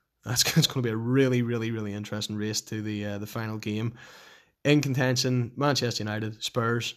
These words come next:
Sheffield United, Wolves, Arsenal, Burnley, Everton, and you'd maybe even include Southampton and Palace in there. They're not too far away either. Um,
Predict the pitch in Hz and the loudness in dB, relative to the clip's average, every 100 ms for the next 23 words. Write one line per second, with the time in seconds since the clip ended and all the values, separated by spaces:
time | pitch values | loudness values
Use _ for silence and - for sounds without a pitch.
0 | _ - 131 123 127 120 117 117 117 - | _ -2 0 0 0 -2 -2 -2 -4 -8
1 | _ 123 139 143 139 131 - _ 120 127 | _ 2 4 4 0 -6 -10 _ -4 -4
2 | 123 123 117 - _ _ _ _ _ 147 | -2 -4 -4 -8 _ _ _ _ _ 0
3 | 131 131 127 127 123 120 117 123 - 117 | 2 2 0 0 -2 -2 -2 -4 -4 -6
4 | - 139 147 143 156 147 131 120 120 117 | -8 -2 0 4 4 4 2 -2 -4 -4
5 | 139 127 107 120 - 110 117 123 131 131 | -4 -6 -6 -8 -6 -6 -4 -2 -2 0
6 | 135 123 127 127 127 123 117 110 107 104 | 0 0 2 0 -2 -8 -6 -6 -4 -4
7 | 104 101 101 127 127 - - - - _ | -6 -8 -6 -8 -8 -16 -20 -20 -20 _
8 | _ 117 120 117 117 117 117 113 | _ -2 0 2 2 2 2 -2